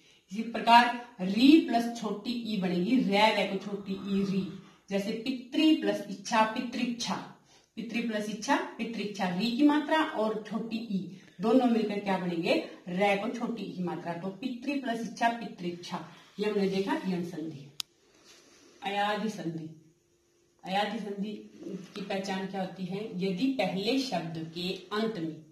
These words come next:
ए, ऐ, ओ, औ और दूसरे शब्द के आरंभ में कोई भी भिन्न स्वर हो, कोई भी भिन्न स्वर हो, तो ए का अ, ऐ का आय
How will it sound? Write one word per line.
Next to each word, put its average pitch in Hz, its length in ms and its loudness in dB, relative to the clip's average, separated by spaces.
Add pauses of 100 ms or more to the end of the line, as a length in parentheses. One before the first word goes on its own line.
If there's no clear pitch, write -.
(540)
ए, 220 420 0
ऐ, 170 260 -4 (380)
ओ, 226 220 2
औ 170 320 -6 (280)
और 214 360 -4 (260)
दूसरे 254 520 -2
शब्द 202 380 -4
के 220 320 -2
आरंभ 175 480 -2
में 160 280 -6
कोई 240 300 4
भी 262 140 4
भिन्न 190 240 0
स्वर 165 340 -6
हो, 147 120 -12 (260)
कोई 202 180 -2
भी 240 360 0 (340)
भिन्न 202 180 -4
स्वर 190 280 -4
हो, 202 180 -6
तो 220 420 -8 (340)
ए 233 340 0
का 240 120 6 (300)
अ, 190 80 2 (920)
ऐ 196 220 2
का 240 520 -4
आय 180 560 -4